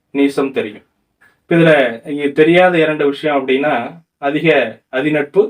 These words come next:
அதிபகை அப்படின்னா என்ன அப்படிங்கிறது ஒரு சின்ன குழப்பமாக இருக்கும். அதையும் நம்ம வந்து அடுத்த ஒரு காணொளியில உதாரண ஜாதகம் போட்டு இந்த கணிதத்தை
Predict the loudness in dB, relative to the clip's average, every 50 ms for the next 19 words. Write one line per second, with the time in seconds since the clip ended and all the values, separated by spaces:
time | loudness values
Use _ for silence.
0 | -4 _ _ _ _ _ _ _ _ _ 2 2 4 2 2 0 -2 -4 -2 -4
1 | -6 -10 -14 _ _ _ _ _ _ _ _ -10 -8 -4 -2 0 0 0 0 0
2 | -2 -4 -4 -4 -4 -6 -6 -6 -6 -6 -6 -4 -2 -2 -2 -2 -4 -6 -4 -4
3 | -4 -2 -4 -4 -4 -6 -6 -4 -4 -4 -2 -4 -4 -6 -8 -12 -16 -18 _ _
4 | _ _ _ _ _ _ _ _ _ _ _ _ _ _ _ _ 0 2 2 2
5 | 2 0 0 0 0 0 0 0 0 0 -2 -2 -4 -6 -14 -20 _ _ -4 -4
6 | -2 0 0 0 0 0 -2 -4 -4 -8 -10 -12 _ -8 -6 -4 -4 -4 -4 -4
7 | -4 -4 -6 -6 -8 _ _ _ _ _ _ _ _ _ 0 2 2 2 2 0
8 | -2 -6 -6 -6 -6 -6 -6 -8 -10 -12 -12 -12 -14 -14 -12 -14 -16 -16 _ _
9 | _ _ -12 -10 -8 -6 -4 -4 -2 -4 -4 -6 -8 -10